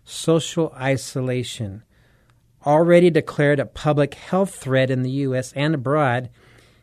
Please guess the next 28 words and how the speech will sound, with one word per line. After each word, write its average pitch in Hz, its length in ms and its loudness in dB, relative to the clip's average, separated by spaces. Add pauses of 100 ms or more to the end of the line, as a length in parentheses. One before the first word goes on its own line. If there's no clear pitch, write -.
(280)
an 147 80 2
increasing 185 680 4
number 156 240 2
of 131 100 -2
startups 170 920 2 (460)
aiming 151 280 2
to 151 100 -2
draw 135 280 0
on 131 100 0
users 170 480 2
through 139 180 -4
tantalizing 165 960 -2
online 165 680 0
advertisements 143 1040 -4 (520)
and 120 140 -8
promises 165 800 0
of 123 120 -6
virtual 147 520 -2
characters 135 560 -4
who 120 40 -12
provide 127 540 -2 (680)
unconditional 156 760 2
acceptance. 139 680 -4
And - 80 -8
I've 127 180 -6
talked 175 320 -6
about 147 280 -4
this - 240 -12